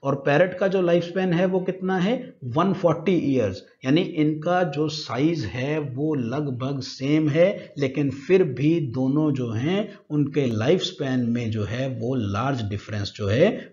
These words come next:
वो present है। इसी तरह से mango tree और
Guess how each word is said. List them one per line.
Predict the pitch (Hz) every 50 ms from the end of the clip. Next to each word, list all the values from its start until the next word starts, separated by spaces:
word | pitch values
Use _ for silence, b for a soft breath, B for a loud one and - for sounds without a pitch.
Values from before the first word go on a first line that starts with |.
| -
वो | 135 151
present | 147 - 113 101 - 95 82 - - -
है। | - - _ _ _ _ _ _ _ -
इसी | - - 156 147
तरह | 151 151 156 156
से | 147 156 180 196 - - - - - -
mango | 117 113 113 120 139 151 175 175
tree | 175 175 180 190 196 214 208 B B B -
और | 160 160 160